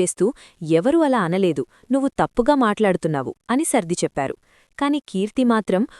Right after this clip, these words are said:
"ఒక రియాలిటీ షో కంటే కూడా ఒక అమ్మాయి గౌరవం ముఖ్యమని" తన ఆవేదన వ్యక్తం చేసింది. చివరగా శేఖర్ మాస్టర్ స్పందిస్తూ, "మాకు కూడా ఆడపిల్లలున్నారు, డ్రెస్ బాలేకపోయినా డాన్స్ చేయమని మేము చెప్పం" అని క్లారిటీ ఇచ్చారు.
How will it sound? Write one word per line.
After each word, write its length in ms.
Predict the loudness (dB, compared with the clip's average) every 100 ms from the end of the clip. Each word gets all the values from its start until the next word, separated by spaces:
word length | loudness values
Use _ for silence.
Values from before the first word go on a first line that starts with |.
| -6
"ఒక 180 | -2 2
రియాలిటీ 540 | 2 2 2 2 0
షో 200 | -2 0
కంటే 300 | 0 0 0
కూడా 340 | 0 2 2 0 -4
ఒక 140 | -4 -2 -2
అమ్మాయి 400 | 0 2 0 0
గౌరవం 520 | 2 4 4 2 -2
ముఖ్యమని" 580 | -4 -4 -2 0 -2 -6 _ -6
తన 80 | -2
ఆవేదన 580 | 0 2 2 2 0 -2
వ్యక్తం 340 | -2 -4 -4 -4
చేసింది. 360 | -4 -4 -6 -8 _ _ _ _
చివరగా 560 | -4 0 2 2 2 2
శేఖర్ 420 | 2 0 2 2
మాస్టర్ 380 | 2 0 0 -2
స్పందిస్తూ, 640 | 0 -2 0 -2 0 0 -2 -10 _ 0
"మాకు 300 | 0 0 0
కూడా 240 | 0 2
ఆడపిల్లలున్నారు, 840 | 2 2 2 0 0 0 0 -2 -6 _ -8
డ్రెస్ 360 | -2 -2 0
బాలేకపోయినా 680 | 0 2 2 0 0 0 0
డాన్స్ 520 | 0 0 0 -2 0
చేయమని 300 | 2 2 2
మేము 240 | 2 0 0 -2
చెప్పం" 320 | -4 0 -2 -2 -2
అని 140 | -2
క్లారిటీ 420 | 0 -2 -2 -4
ఇచ్చారు. 400 | -6 -4 -2 -4